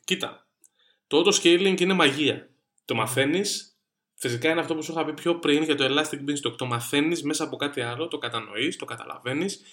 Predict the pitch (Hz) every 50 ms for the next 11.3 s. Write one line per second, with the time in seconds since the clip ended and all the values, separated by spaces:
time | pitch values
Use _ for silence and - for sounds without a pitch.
0 | - - - - - 127 123 123 147 160 160 160 143 151 156 151 139 156 156 151
1 | - - 127 - - 147 147 151 - 135 117 120 117 - 135 127 117 113 113 -
2 | - - _ _ _ _ _ _ 113 113 117 135 135 120 - - - - - 135
3 | - 160 151 139 - - 143 143 - 147 - 135 120 117 120 123 120 143 135 -
4 | - 131 127 117 - - 160 160 156 156 - - - _ - 143 139 139 143 175
5 | 175 151 151 151 110 95 - - - - 113 117 - - - 151 147 139 127 120
6 | 120 139 143 139 131 135 131 139 135 143 135 - 139 135 - 127 120 127 131 120
7 | 127 131 151 165 175 170 - - - _ _ 151 135 113 123 - - 135 143 156
8 | 160 156 147 135 120 117 113 - 147 156 156 156 151 160 165 160 156 151 - -
9 | - - 147 147 139 139 151 151 143 123 120 - 147 143 139 131 123 123 135 147
10 | 156 156 151 151 139 147 143 139 127 117 143 143 139 135 143 139 131 - 104 104
11 | 104 110 98 - -